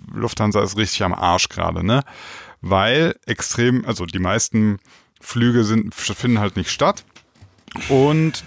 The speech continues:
die ganzen Firmen, jetzt kommt's, haben natürlich festgestellt, ey, eigentlich brauchen wir gar nicht so viele Leute, die ganz, das ganze Jahr über durch die Weltgeschichte fliegen. Es reicht auch, wenn wir Videocalls machen.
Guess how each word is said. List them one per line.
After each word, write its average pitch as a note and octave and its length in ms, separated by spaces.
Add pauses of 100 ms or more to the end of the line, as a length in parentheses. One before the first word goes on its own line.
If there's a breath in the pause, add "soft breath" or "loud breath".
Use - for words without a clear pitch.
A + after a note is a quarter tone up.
die A#2 100
ganzen B2+ 380
Firmen, E3 500
jetzt B2+ 220
kommt's, D#3 420 (480 loud breath)
haben C3+ 340
natürlich E3+ 360
festgestellt, C3 640
ey, C3 340 (260)
eigentlich C3+ 800 (600)
brauchen C3+ 420
wir C3 120
gar G#2+ 260
nicht - 480 (200)
so G#2+ 260
viele C#3+ 280
Leute, A2 420
die G#2 140
ganz, A#2+ 360
das G#2+ 200
ganze B2 280
Jahr G#2 300
über G#2 540
durch G#2+ 220
die G#2 100
Weltgeschichte G#2+ 580
fliegen. G#2+ 500 (420)
Es - 200
reicht A#2 400
auch, G#2 200
wenn G#2+ 140
wir A2 160
Videocalls A2 760
machen. - 300